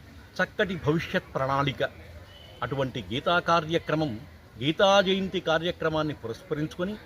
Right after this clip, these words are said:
హార్ట్ఫుల్ మెడిటేషన్ వారు ఈ రోజున దాదాపు రెండు వందల యాభై మంది విద్యార్థులు పాల్గొనేటువంటి విధంగా ఈ కార్యక్రమాన్ని రూపొందించారు. పది శ్లోకాలు తప్పకుండా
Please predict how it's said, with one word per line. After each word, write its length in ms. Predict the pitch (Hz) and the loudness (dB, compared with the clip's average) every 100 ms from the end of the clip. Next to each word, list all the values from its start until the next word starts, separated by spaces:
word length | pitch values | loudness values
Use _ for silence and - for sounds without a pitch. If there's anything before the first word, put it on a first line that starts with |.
| - - - - | -18 -18 -6 -2
హార్ట్ఫుల్ 460 | 170 - 143 190 185 | -2 -2 -4 -4 0
మెడిటేషన్ 520 | 147 165 175 156 165 | 2 2 2 0 -2
వారు 260 | 147 139 147 - - - | 2 0 0 -8 -16 -8
ఈ 100 | 123 | -4
రోజున 300 | 123 131 175 - - - - - - | -2 -2 -2 -4 -10 -20 -20 -20 -6
దాదాపు 560 | 131 147 175 196 214 180 | 2 4 6 4 2 0
రెండు 280 | 135 160 170 | 2 4 6
వందల 400 | 170 165 160 156 | 6 6 4 4
యాభై 440 | 151 147 - 135 | 4 4 2 -4
మంది 300 | 120 131 190 | -2 -2 0
విద్యార్థులు 600 | 160 143 175 170 151 160 | 0 2 2 2 0 -4
పాల్గొనేటువంటి 760 | 147 - 151 147 143 131 135 127 | 0 -2 0 0 -2 -2 -6 -6
విధంగా 440 | 110 107 143 160 123 107 - - - | -6 -4 2 4 2 0 -10 -20 -4
ఈ 80 | 156 | -4
కార్యక్రమాన్ని 840 | 156 139 160 165 - 151 139 135 | 0 2 2 0 0 0 0 -2
రూపొందించారు. 760 | 110 101 - 147 151 139 160 160 - - - - - - | -6 -6 -2 0 0 2 0 0 -10 -18 -18 -16 -18 -4
పది 180 | 151 175 | 0 0
శ్లోకాలు 640 | - 165 175 180 214 202 120 - - - - - - - | 0 2 2 6 6 6 0 -14 -20 -20 -20 -20 -10 -8
తప్పకుండా 500 | - 185 190 202 | -2 -2 2 6